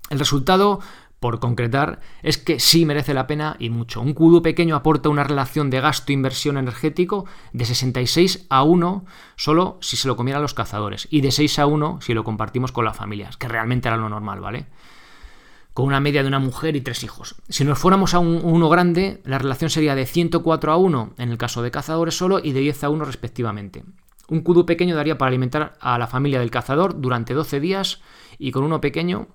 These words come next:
o sea, con uno pequeño y veintitrés días con uno grande si solo se comieran eso, ¿vale? Con lo cual, los hombres, eh, de los, de los kun,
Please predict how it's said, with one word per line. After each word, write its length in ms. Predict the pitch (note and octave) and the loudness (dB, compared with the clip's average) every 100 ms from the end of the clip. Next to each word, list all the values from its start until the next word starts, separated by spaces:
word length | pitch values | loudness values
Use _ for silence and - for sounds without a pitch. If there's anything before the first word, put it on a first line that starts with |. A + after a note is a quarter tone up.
| - | -14
o 60 | - | -6
sea, 140 | A2+ | -4
con 100 | A#2+ | 0
uno 100 | C#3+ | 2
pequeño 520 | C#3+ C#3 F#3+ G#3 - - | 2 2 4 2 -2 -4
y 120 | F#3 | 0
veintitrés 540 | F3 E3 C#3+ D3 F#3 E3+ | 2 2 0 0 0 0
días 200 | G3+ F#3+ | 0 0
con 140 | D3 | 0
uno 160 | C#3+ C#3 | 0 2
grande 280 | E3 F#3 | 2 0
si 120 | E3+ A#2+ | -2 -4
solo 300 | C#3 D#3+ - | -4 -4 -6
se 140 | B2+ | -8
comieran 320 | A#2 A#2 G#2+ | -6 -6 -6
eso, 220 | G2+ - - - - _ _ | -8 -14 -18 -20 -20 _ _
¿vale? 220 | A2+ B2+ | -8 -8
Con 140 | B2 G2+ | -8 -6
lo 60 | |
cual, 340 | G2+ A#2 A2+ - - - - - | -4 -4 -6 -16 -20 -20 -20 -16
los 300 | G#2+ G#2+ G#2 | -8 -2 0
hombres, 560 | B2 B2+ C3+ C3 - - - | 2 4 2 0 -4 -12 -10
eh, 200 | G#2+ A2 | -8 -6
de 100 | G#2+ | -6
los, 600 | A2 G#2+ G#2+ G#2+ G#2+ - | -6 -6 -6 -8 -10 -14
de 240 | B2 A2+ | -12 -10
los 340 | G#2+ G#2+ G#2 - | -8 -8 -8 -6
kun, 380 | C#3+ C#3 C#3 | -2 -2 -4